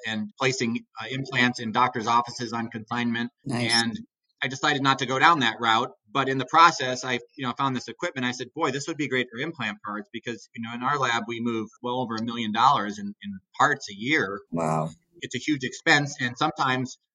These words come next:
Speaker 1: if you don't bill for one case, that could be, you know, thousands of dollars in loss. On
Speaker 2: Yeah.
Speaker 1: the flip side,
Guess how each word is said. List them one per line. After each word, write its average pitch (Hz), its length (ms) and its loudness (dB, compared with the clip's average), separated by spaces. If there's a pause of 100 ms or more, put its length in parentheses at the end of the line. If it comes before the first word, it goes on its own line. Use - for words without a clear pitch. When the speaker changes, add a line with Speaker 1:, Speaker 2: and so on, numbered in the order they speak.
Speaker 1:
if 120 140 -8
you 143 60 2
don't 139 180 0
bill 151 200 6
for 127 120 4
one 127 240 4
case, 143 480 2
that 127 140 -4
could 135 120 -4
be, 117 260 0
you 117 80 -4
know, 101 120 -4 (100)
thousands 131 420 4
of 107 100 -6
dollars 110 440 -2
in 98 100 -8
loss. 127 460 -2 (160)
On 101 60 6
Speaker 2:
Yeah. 135 140 8
Speaker 1:
the 147 60 6
flip 175 140 0
side, 131 240 2